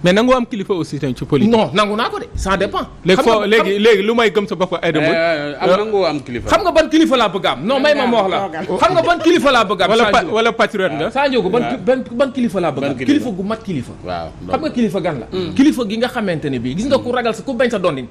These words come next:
Speaker 3: Waaw.
Speaker 2: sa dee lay ñaaw.
Speaker 4: Day ñaaw.
Speaker 3: Dëgg la.
Speaker 2: Nit ki li mu mérité jox ko ko.
Speaker 3: Hmm.
Speaker 2: Man tey su fekkee benn poste dafee ne, ma gis jeune bu ma ko gën a mérité, mais nañ ko ko jox.
Speaker 1: Mais li ngay peese
Speaker 2: Mais
Speaker 1: xamaguñ
Speaker 2: moom
Speaker 1: ko, ah, li ngay peese xamaguñ ko.
Speaker 2: Non, li may peese moom, saa yi.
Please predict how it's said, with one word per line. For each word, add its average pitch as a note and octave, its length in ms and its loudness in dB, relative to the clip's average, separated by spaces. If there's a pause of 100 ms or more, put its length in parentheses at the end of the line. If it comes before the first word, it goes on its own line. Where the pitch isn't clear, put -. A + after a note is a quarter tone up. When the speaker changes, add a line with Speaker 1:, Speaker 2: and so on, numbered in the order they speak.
Speaker 3:
Waaw. G2+ 120 -8
Speaker 2:
sa G#3+ 80 0
dee G#3 160 0
lay D#3+ 260 -2
ñaaw. C3 160 -8
Speaker 4:
Day E3+ 140 -10
ñaaw. F3 260 -6
Speaker 3:
Dëgg - 80 -8
la. A#3+ 80 8
Speaker 2:
Nit F#4+ 180 2
ki F#3+ 300 -8
li G#3+ 160 4
mu D4+ 80 2
mérité G#3 400 0
jox A3 160 2
ko - 40 -8 (120)
ko. - 40 -14 (200)
Speaker 3:
Hmm. A#2 240 -6 (100)
Speaker 2:
Man E4+ 200 4
tey G3 160 -2
su E4 200 0
fekkee D4+ 380 -2
benn C4+ 240 0
poste - 160 -6
dafee F#3+ 300 0
ne, C3+ 80 -8 (200)
ma A3+ 200 4
gis D#4+ 180 0
jeune G#3 240 2
bu A3+ 80 -2
ma A#3+ 80 0
ko A3 160 -8
gën G3 140 2
a F#3+ 40 0
mérité, D3+ 380 -2
mais D4 140 2
nañ G#4 120 -4
ko F#4+ 80 -2
ko E4+ 140 -2
jox. A3 140 0 (100)
Speaker 1:
Mais E3 140 2
li F3+ 100 2
ngay F#3+ 140 2
peese F#3 260 -2
Speaker 2:
Mais D4 60 4
Speaker 1:
xamaguñ D#4 180 2
Speaker 2:
moom G#4+ 140 2
Speaker 1:
ko, G3+ 80 0
ah, F3 260 0
li C3 80 -6
ngay B2 140 -4
peese A#2+ 260 -4
xamaguñ A#2 420 -4
ko. F3+ 60 -4
Speaker 2:
Non, F#3+ 240 0
li F3 100 0
may B3 200 2
peese A3+ 360 -6
moom, F3+ 160 -8
saa A#3 200 0
yi. A2 60 -6